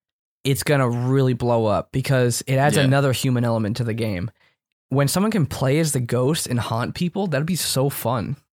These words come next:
Speaker 2: That would be hilarious.
Speaker 1: Imagine that, though, like, that you can walk around and you know that you're right next to them and you can show up whenever you want and stuff like that.
Speaker 2: Yeah, you can hear them on the walkie-talkies.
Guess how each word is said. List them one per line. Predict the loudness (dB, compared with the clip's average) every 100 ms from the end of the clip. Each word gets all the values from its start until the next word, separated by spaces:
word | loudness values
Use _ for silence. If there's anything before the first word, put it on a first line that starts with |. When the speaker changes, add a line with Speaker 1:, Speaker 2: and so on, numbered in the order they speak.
| _ -12
Speaker 2:
That | -2 0
would | 0
be | 0
hilarious. | 0 -2 -2 -2 -2 -4 -8 -12 -18 _ _ _ _ -2
Speaker 1:
Imagine | 2 2 2
that, | 0 0
though, |
like, | 0 0 0
that | -2
you | 0 0
can | 2 4
walk | 4 2
around | 0 0 0 0
and | 0 2
you |
know | 2 2 2
that | 2 0
you're | 0
right | 0 0 0
next | -2 -4
to | -2
them | 0 0
and | 0
you | 0
can | -2
show | 0 2
up | 2 0
whenever | -2 -2
you | -2 -4
want | -4 -2 -4
and | -6
stuff | -6 -4
like | -4
that. | -2 -2 -4 -4
Speaker 2:
Yeah, | -2 0 0 -4 _
you | -10 -4
can | -2
hear | 0 0
them | 0 0
on | 0
the | 0
walkie-talkies. | 0 -2 -4 -2 -4 -2 -4 -4